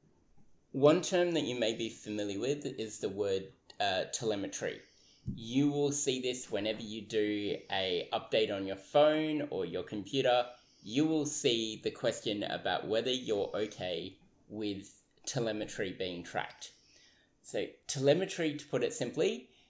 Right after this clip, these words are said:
is a very simple log of what's going on in your computer, and depending on the manufacturer is how detailed this, this log is.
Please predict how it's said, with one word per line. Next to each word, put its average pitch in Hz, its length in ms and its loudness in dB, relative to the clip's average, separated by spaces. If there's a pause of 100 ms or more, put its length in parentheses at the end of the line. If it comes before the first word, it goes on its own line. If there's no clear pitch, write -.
(300)
is 139 520 2 (100)
a 113 80 2
very 131 420 2
simple 113 560 -2
log 95 320 0 (180)
of 98 220 -4
what's 95 260 -2
going 98 280 -2
on 92 180 -4
in 87 180 -6
your 90 140 -6
computer, 85 460 -6
and 69 240 -4
depending 135 360 -2
on 131 120 0
the 117 60 -4
manufacturer 95 800 -2 (300)
is 104 180 -6
how 104 200 -4
detailed 98 560 -4
this, - 440 -6
this - 220 -8
log 92 220 -4
is. - 420 -4